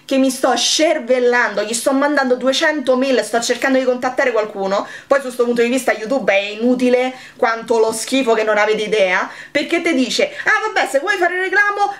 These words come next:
chiama questo numero di telefono che è tipo dalle otto alle diciassette." Mo tu ditemi che cavolo di fascia d'aria è dalle otto alle diciassette, vabbè. Se non riesci a fare il numero di telefono, mandaci un fax,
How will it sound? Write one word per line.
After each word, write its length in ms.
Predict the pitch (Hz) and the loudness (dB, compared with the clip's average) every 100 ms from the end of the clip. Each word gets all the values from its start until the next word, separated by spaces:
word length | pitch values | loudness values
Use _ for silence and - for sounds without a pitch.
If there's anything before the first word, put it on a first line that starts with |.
| - | -2
chiama 240 | 370 381 | 0 0
questo 260 | 330 320 330 | -4 -2 0
numero 220 | 330 311 | 2 2
di 80 | 262 | 2
telefono 400 | 277 294 302 285 | 2 2 2 0
che 80 | 254 | 0
è 40 | |
tipo 180 | 269 254 | 2 2
dalle 200 | 247 269 | 2 2
otto 200 | 285 269 | 0 0
alle 100 | 226 | 0
diciassette." 720 | 233 220 - 190 180 175 175 | 0 0 0 -2 0 -2 -2
Mo 160 | 262 - | -4 -2
tu 140 | 302 | 0
ditemi 260 | 262 311 269 | 2 2 0
che 140 | 262 | -2
cavolo 300 | 320 311 277 | 0 2 2
di 60 | 262 | 2
fascia 300 | 269 - 277 | -2 -4 0
d'aria 320 | 302 277 269 | 0 2 0
è 100 | 285 | 2
dalle 240 | 269 254 | 2 2
otto 220 | 285 285 262 | 2 2 0
alle 120 | 226 | 0
diciassette, 580 | 220 226 - 190 185 196 | -2 -4 -2 -4 0 -2
vabbè. 320 | 196 170 160 - - - | 0 -2 -6 -12 -20 -4
Se 140 | - 523 453 | 0 0 2
non 100 | 302 | 2
riesci 600 | 370 392 - 339 330 - | 2 0 -2 2 2 2
a 320 | 240 240 - | 0 0 -2
fare 280 | 320 320 302 | 0 0 2
il 80 | 269 | 2
numero 240 | 269 254 | 4 2
di 100 | 240 | 2
telefono, 580 | 233 202 185 202 214 269 - - - | 0 0 0 -2 -2 -2 -8 -8 0
mandaci 340 | 311 320 330 | 0 2 -2
un 80 | 381 | -2
fax, 540 | 440 320 - - 180 | -2 -2 -4 -4 -4